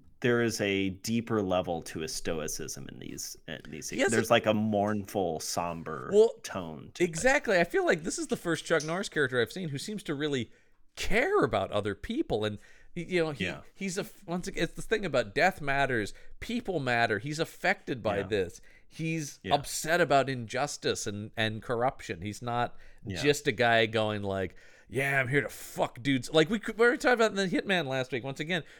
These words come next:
Speaker 2: we're just going like, "What, what does this guy want? What's motivating him?"
Speaker 1: <laughs> Why is he both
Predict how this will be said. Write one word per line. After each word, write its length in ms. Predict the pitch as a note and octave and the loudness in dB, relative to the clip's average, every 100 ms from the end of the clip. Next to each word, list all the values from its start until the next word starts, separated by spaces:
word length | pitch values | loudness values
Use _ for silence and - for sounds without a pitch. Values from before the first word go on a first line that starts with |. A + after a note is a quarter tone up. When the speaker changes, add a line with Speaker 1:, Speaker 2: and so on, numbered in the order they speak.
| - | -4
Speaker 2:
we're 80 | D3+ | -4
just 100 | - | 2
going 180 | F3 C#3+ | 2 4
like, 220 | B2+ A#2 - | 2 0 -8
"What, 260 | - F#3+ - | -4 -4 -2
what 200 | C#3+ F#4 | -2 0
does 140 | G#4+ | 0
this 140 | A4 G#4 | 0 -2
guy 220 | G4+ G4 | 0 0
want? 420 | F4+ E4+ F4+ F#4 | 0 -2 -4 -4
What's 260 | F3 G4+ - | -4 -4 -4
motivating 760 | E4 F4+ F4+ D#4 F4+ E4+ - | -4 -2 -2 -2 -2 -4 -4
him?" 400 | D4 D#4+ D#4+ D#4 - - - - _ - - - | -2 0 0 -4 -10 -20 -20 -20 _ -20 -20 -10
Speaker 1:
<laughs> 300 | A3+ F3+ - | -8 -8 2
Why 220 | A#2+ C#3+ | 10 10
is 160 | F#3+ F#3 | 10 4
he 140 | F3 | 2
both 500 | C#3 A#2+ A#2+ A#2 - | 2 4 4 2 -2